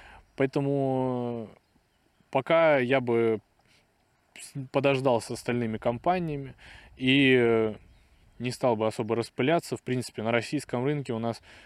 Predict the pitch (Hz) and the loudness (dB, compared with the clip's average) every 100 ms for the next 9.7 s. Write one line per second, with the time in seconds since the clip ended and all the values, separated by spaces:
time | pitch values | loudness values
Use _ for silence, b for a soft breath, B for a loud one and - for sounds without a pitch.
0 | B - 110 110 107 110 120 127 135 123 | B -6 -2 0 0 -2 -2 -2 0 0
1 | 113 104 95 117 127 147 - - 107 110 | 0 0 -2 -2 0 0 -2 -10 -4 -2
2 | 107 107 104 - _ - 110 - 120 110 | 2 0 0 -6 _ -12 -10 -8 -6 -4
3 | 104 104 98 B B _ 110 113 - 147 | -4 -6 -10 B B _ -8 -4 0 0
4 | - 110 107 101 104 113 B B B _ | 0 -2 -2 -2 -2 -2 B B B _
5 | 113 - 117 120 131 127 143 131 - 165 | -8 -4 -2 2 2 4 2 2 0 -4
6 | - 123 110 104 110 110 113 104 B B | -4 -4 -4 -2 0 2 2 0 B B
7 | B 127 120 113 143 156 - 107 104 139 | B 0 0 -2 -4 -4 -4 -8 -4 -4
8 | 131 92 - 67 98 101 101 101 101 98 | -4 -8 -18 -20 -14 -8 -8 -6 -8 -10
9 | 110 - 120 113 - 104 98 | -16 -6 -6 -6 -6 -8 -8